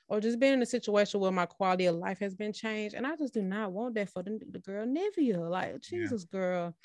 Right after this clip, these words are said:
Speaker 1: She seemed like such a sweet girl, but when it come to that, honey, baby girl, oh my lamb.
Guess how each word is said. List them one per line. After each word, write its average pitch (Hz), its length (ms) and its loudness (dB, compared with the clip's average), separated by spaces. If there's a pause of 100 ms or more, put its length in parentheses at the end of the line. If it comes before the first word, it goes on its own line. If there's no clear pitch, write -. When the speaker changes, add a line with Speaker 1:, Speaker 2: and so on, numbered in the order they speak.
(220)
Speaker 1:
She 294 120 -2
seemed 339 140 0
like 285 100 2
such 277 160 2
a 233 40 -4
sweet 220 280 -2
girl, 190 240 4
but 165 80 -4
when 175 100 -2
it 269 140 -4
come 311 160 0
to 202 80 2
that, 185 280 4
honey, 190 840 -2
baby 180 220 -6
girl, 214 280 0
oh 254 80 0
my 220 200 4
lamb. 180 840 0